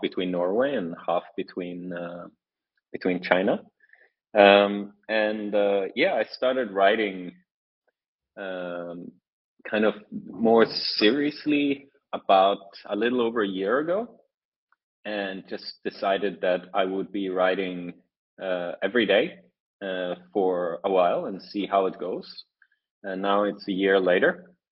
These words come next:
and I just launched my first story on, um, Royal Road, uh, Qing's Quest,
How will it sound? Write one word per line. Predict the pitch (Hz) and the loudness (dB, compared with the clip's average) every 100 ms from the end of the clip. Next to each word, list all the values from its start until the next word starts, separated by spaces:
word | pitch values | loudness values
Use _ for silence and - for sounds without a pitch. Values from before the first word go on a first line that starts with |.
| _ _ 95 | _ _ -8
and | 95 | -4
I | 92 | -4
just | 90 101 92 - - _ | -2 -2 -2 -8 -18 _
launched | 98 92 92 90 - - | -4 -4 -4 -8 -14 -10
my | 87 87 85 80 - | -6 -4 -4 -6 -4
first | 90 85 - - _ _ _ | -4 -4 -8 -16 _ _ _
story | - - 90 90 87 | -4 2 2 2 -2
on, | - 87 85 85 87 85 | -2 -2 -2 -8 -10 -10
um, | 85 95 - - - _ | -10 -10 -10 -14 -16 _
Royal | 98 98 95 | 8 10 8
Road, | 85 90 151 - _ _ _ _ - | 4 2 2 -4 _ _ _ _ -4
uh, | 92 85 - | -2 -2 -2
Qing's | 101 98 - | -4 -4 -4
Quest, | - 110 - | 2 4 2